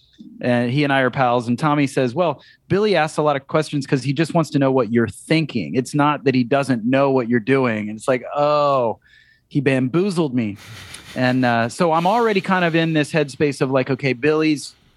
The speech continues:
got my drums tuned." I go play with Kevin. Kevin says, "Hey, could we talk,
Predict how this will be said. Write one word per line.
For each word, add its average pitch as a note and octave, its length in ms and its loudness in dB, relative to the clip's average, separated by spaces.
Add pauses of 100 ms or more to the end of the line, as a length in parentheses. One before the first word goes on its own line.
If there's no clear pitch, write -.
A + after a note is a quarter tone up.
(100)
got C3+ 160 2
my B2 80 0
drums D3 320 0
tuned." C#3+ 400 0
I B2 60 2
go C3+ 120 2
play C#3+ 240 0
with B2 160 -4
Kevin. D#3 520 0 (240)
Kevin E3+ 260 0
says, F3 200 -2
"Hey, B3 120 2
could G#3+ 160 0
we C#4 80 0
talk, A#3 380 -2